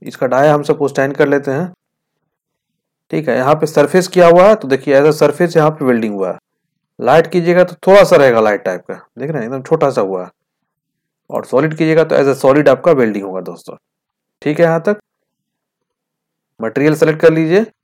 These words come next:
और प्रोसेस सेलेक्ट कर लीजिए। ये जो all round weld है,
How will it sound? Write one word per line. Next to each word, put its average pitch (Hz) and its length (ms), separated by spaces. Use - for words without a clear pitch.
और 151 220
प्रोसेस 135 360
सेलेक्ट 107 220
कर 101 120
लीजिए। 95 300
ये 170 400
जो 143 200
all 160 220
round 160 260
weld 160 380
है, 175 100